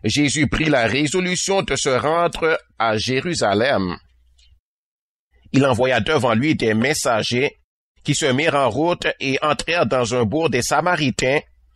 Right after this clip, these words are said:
pour lui préparer un logement. Mais on ne le reçut pas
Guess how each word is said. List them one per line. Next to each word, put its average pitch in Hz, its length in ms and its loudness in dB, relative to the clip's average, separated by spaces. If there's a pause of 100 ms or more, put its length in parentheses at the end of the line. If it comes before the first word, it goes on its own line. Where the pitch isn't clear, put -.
(440)
pour 139 140 2
lui 131 160 2
préparer 156 500 0
un 156 60 2
logement. 160 480 2 (760)
Mais 139 380 2
on 135 160 2
ne 131 120 2
le 131 200 2
reçut 151 400 0
pas 156 340 0